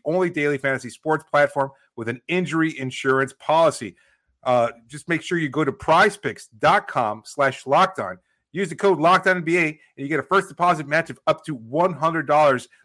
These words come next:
That's prizepicks dot com slash locked on N B A. Use the code L O C K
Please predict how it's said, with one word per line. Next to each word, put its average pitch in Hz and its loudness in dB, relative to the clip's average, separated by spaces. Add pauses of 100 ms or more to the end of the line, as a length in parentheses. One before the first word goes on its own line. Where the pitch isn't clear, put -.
That's 127 -4
prizepicks 190 0
dot 185 2
com 113 -4
slash - -8
locked 175 0
on 170 -4
N 156 -8
B 127 -4
A. 117 -8 (260)
Use 208 -6
the 196 -4
code 151 -2
L 196 2
O 151 2
C 208 -8
K 175 -2